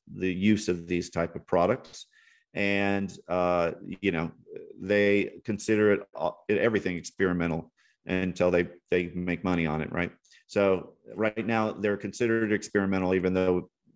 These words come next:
some, they've been <laughs> used so many times and gotten great results, but they still do that.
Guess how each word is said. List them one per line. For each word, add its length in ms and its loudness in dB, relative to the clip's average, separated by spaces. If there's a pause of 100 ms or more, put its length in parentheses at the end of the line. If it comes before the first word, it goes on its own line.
some, 340 -2
they've 260 2
been 160 2
<laughs> 120 2
used 160 -4
so 120 2
many 220 0
times 500 -4 (360)
and 160 -2
gotten 260 0
great 220 2
results, 400 -2
but 120 -10
they 100 0
still 280 0
do 160 -2
that. 200 -4